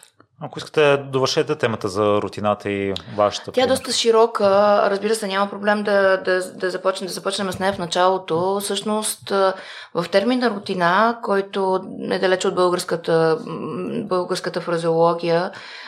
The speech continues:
Speaker 2: а, всъщност се включва всичко, което ежедневно един човек, а, поставя върху кожата си, нанася или въобще прави върху кожата си. Той включва основните процеси като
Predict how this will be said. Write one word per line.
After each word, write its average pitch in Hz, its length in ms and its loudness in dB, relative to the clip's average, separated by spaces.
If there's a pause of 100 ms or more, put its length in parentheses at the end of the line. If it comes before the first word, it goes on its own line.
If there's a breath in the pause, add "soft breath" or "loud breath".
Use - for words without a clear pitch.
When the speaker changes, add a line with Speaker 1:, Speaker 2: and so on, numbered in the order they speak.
(100)
Speaker 2:
а, 180 360 2
всъщност 202 360 -4
се 202 80 -4
включва 202 400 -4
всичко, 202 400 -6
което 196 320 0
ежедневно 180 540 -2
един 175 220 -4
човек, 170 600 -4
а, 165 200 -2
поставя 170 380 0
върху 160 280 -6
кожата 151 460 -2
си, 170 180 -8
нанася 165 680 -2
или 175 240 -4
въобще 170 300 -8
прави 156 280 0
върху - 240 -6
кожата - 420 -10
си. - 120 -14 (520 loud breath)
Той 196 120 0
включва 202 760 0
основните 190 600 -2
процеси 185 460 -4
като 175 600 -4